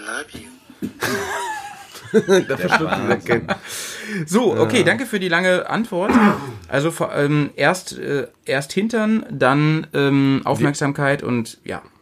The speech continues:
Speaker 2: Ja.
Speaker 4: Augen auf im Straßenverkehr, vor allen Dingen, wenn ihr lange fahrt, Leute.
Speaker 2: Und Arsch auf. Was?
Speaker 4: Ähm, nächste Frage. Was ma-, unternehmt ihr, um nach einer langen Tagesreise abends am Lagerfeuer euren Ausgleich zu finden?
Speaker 2: Oh.
Speaker 4: Sport, Fragezeichen.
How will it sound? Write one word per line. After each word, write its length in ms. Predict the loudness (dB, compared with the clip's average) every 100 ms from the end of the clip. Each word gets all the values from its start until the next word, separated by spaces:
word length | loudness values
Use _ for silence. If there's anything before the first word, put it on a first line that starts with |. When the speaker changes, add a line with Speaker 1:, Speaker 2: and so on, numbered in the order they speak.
| _ -12 -2
Speaker 2:
Ja. 180 | -2 -2 0
Speaker 4:
Augen 260 | 4 4
auf 200 | 4 2
im 100 | 0
Straßenverkehr, 600 | 0 0 0 -2 2 2
vor 220 | 2 -2 -2
allen 100 | 0
Dingen, 160 | 2
wenn 80 | 2
ihr 80 | 2
lange 220 | 0 -2
fahrt, 300 | -2 -2 -2
Leute. 180 | 0 2
Speaker 2:
Und 80 | 4
Arsch 240 | 2 2
auf. 300 | -4 -6 -12 _ _ _ -8
Was? 260 | -6 -6 -2
Speaker 4:
Ähm, 360 | 2 4 2 -2 -8 -20 -20 -20 -18 2
nächste 240 | 2 2
Frage. 480 | 0 0 2 0 -2 _ _ -8
Was 640 | -2 -2 -2 -6 -8 -14 _ _ _ _ -4
ma-, 260 | 0 0 2
unternehmt 680 | 2 4 4 4 4 2 -2
ihr, 380 | -4 2 2 2 -2
um 180 | 0 2
nach 220 | 2 0
einer 240 | 0 0
langen 480 | 2 2 2 0 -4
Tagesreise 800 | -6 -2 -2 -2 -4 0 0 0
abends 320 | 2 2 0
am 180 | 0 0
Lagerfeuer 880 | 0 -2 -4 -6 -2 2 4 4 0
euren 300 | -2 -2 -2
Ausgleich 520 | 2 0 2 -2 -2 -4
zu 140 | -12
finden? 500 | -2 0 0 -4 -2
Speaker 2:
Oh. 360 | -2 0 -4 -8
Speaker 4:
Sport, 540 | -6 -4 4 6 6 0
Fragezeichen. 880 | -2 -2 0 -2 0 0 2 -2